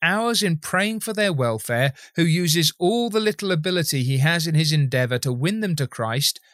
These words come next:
and do you think that his entry into heaven shall be less triumphant than the entry of such a man as Luther? See, we tend to think of the, the great heroes of the past and perhaps men that we highly esteem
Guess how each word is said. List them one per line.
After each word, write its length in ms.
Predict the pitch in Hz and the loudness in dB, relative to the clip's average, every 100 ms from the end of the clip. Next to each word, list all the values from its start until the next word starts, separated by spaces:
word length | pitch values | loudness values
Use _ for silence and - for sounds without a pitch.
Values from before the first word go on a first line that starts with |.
| _ _ _ | _ _ _
and 160 | 170 156 | 0 0
do 80 | 226 | 0
you 220 | 240 254 | -2 -2
think 320 | - 202 180 | -2 -2 -2
that 200 | 147 - | -6 -6
his 220 | 233 254 | -4 0
entry 380 | 160 131 127 127 | 0 -2 -2 -4
into 180 | 127 123 | -2 -4
heaven 440 | 110 117 123 160 156 - | -4 -4 -2 -2 -4 -10
shall 160 | - 151 | -4 0
be 140 | 143 | 2
less 340 | 139 165 208 | 2 2 2
triumphant 640 | - 226 214 135 123 139 147 | 0 0 0 0 -2 -4 -2
than 140 | 156 | 0
the 100 | 147 | 2
entry 380 | 170 196 - 131 | 2 0 -2 -2
of 100 | 135 | 0
such 240 | - 175 | 0 0
a 60 | - | -2
man 380 | 143 120 131 139 | 0 0 0 -2
as 240 | - 175 170 - | -2 -2 -4 -6
Luther? 500 | 196 226 - 139 107 - _ _ _ _ - | -4 -2 0 -2 -4 -6 _ _ _ _ -6
See, 140 | 175 | -4
we 160 | 202 240 | -2 -2
tend 320 | - 220 208 | 0 -2 -2
to 80 | 160 | -6
think 340 | 214 208 165 | -2 -2 0
of 140 | 147 | 0
the, 140 | 135 131 - - | 0 -2 -4 -4
the 80 | 147 | -2
great 400 | 135 175 - - | 2 2 2 -6
heroes 640 | - 190 185 139 123 117 | -2 2 4 2 2 0
of 140 | 131 | -2
the 80 | 123 | -4
past 500 | - 151 156 185 - | -4 0 0 0 0
and 140 | 147 131 - - | -2 -4 -8 -4
perhaps 360 | 143 147 - | 0 0 0
men 260 | 156 156 156 | 2 4 4
that 140 | 143 | 2
we 180 | - 135 | 0 -4
highly 440 | 131 151 156 147 135 | -2 0 2 2 2
esteem 500 | - - 160 151 | 2 2 2 0